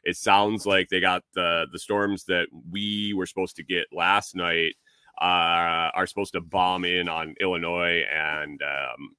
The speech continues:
eastern Arkansas today with tornadoes and all sorts of fun stuff. So y-, it was,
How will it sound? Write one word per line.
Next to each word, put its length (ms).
eastern 400
Arkansas 440
today 380
with 300
tornadoes 680
and 100
all 100
sorts 240
of 60
fun 200
stuff. 280
So 260
y-, 360
it 120
was, 480